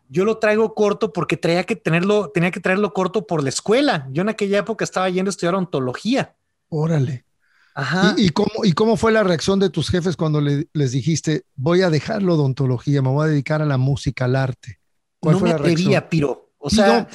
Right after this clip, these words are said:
Speaker 2: me
Speaker 1: llegó un
Speaker 2: identifico
Speaker 1: mom-
Speaker 2: contigo, ¿eh? Tu-,
Speaker 1: Ahorita
Speaker 2: tuve un
Speaker 1: me,
Speaker 2: caso
Speaker 1: por
Speaker 2: similar.
Speaker 1: favor, cuéntame, por favor, cuéntame, porque yo agarraba y, pues, sí, al principio era de mi papá, y es que además también,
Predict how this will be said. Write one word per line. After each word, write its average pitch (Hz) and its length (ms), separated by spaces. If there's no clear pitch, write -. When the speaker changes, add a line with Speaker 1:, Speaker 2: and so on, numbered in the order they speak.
Speaker 2:
me 180 120
Speaker 1:
llegó 190 200
un 277 60
Speaker 2:
identifico 302 240
Speaker 1:
mom- 254 80
Speaker 2:
contigo, 175 520
¿eh? 180 80
Tu-, 185 200
Speaker 1:
Ahorita 190 220
Speaker 2:
tuve 220 80
un - 20
Speaker 1:
me, - 40
Speaker 2:
caso 208 260
Speaker 1:
por 190 140
Speaker 2:
similar. 147 300
Speaker 1:
favor, 110 40
cuéntame, 233 400
por 170 120
favor, 202 220
cuéntame, 226 300
porque 180 300
yo 202 120
agarraba 240 480
y, 202 60
pues, 185 160
sí, 220 140
al 226 100
principio 226 400
era 240 120
de 202 280
mi 220 120
papá, 302 480
y 233 100
es 294 120
que 370 80
además 269 320
también, 208 480